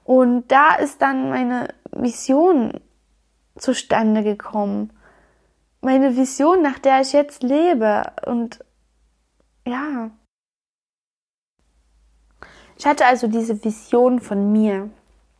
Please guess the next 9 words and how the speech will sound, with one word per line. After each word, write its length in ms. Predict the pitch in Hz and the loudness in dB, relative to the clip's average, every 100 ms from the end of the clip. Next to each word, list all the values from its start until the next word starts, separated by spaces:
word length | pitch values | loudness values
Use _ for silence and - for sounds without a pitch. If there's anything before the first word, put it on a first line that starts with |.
| _ _ - | _ _ -16
von 200 | - 226 | -4 0
meinem 440 | 208 202 208 202 214 _ _ _ _ _ | 2 2 0 -2 -6 _ _ _ _ _
Wunsch-Ich, 760 | 196 190 302 330 - 202 202 208 | -2 4 4 4 0 -2 -2 0
wie 100 | 196 | -2
ich 160 | 208 | -2
es 140 | 214 - | -10 -6
so 120 | 214 | -4
schön 260 | - 190 190 | -2 -4 -4
nenne. 420 | 185 185 190 | -4 -4 -6